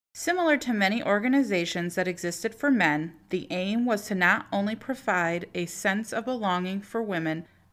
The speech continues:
but to also provide an insurance payout to the families of their members in the event of their death.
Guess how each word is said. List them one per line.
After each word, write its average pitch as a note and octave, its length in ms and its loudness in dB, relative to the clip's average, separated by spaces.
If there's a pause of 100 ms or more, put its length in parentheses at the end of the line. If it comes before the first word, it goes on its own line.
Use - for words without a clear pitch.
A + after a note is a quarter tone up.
but A3 180 6
to A#3 200 2
also C#4 300 4
provide E3+ 520 0
an F#3 120 -2
insurance A3+ 640 0
payout D#3 520 0
to G3+ 120 -8
the G3 100 0
families G#3 680 -2
of A3 180 -4
their C4+ 140 4
members E3+ 460 2
in F#3+ 180 -2
the G3 140 0
event F3 280 -2
of F3 80 -8
their F#3 120 0
death. G#3 440 -4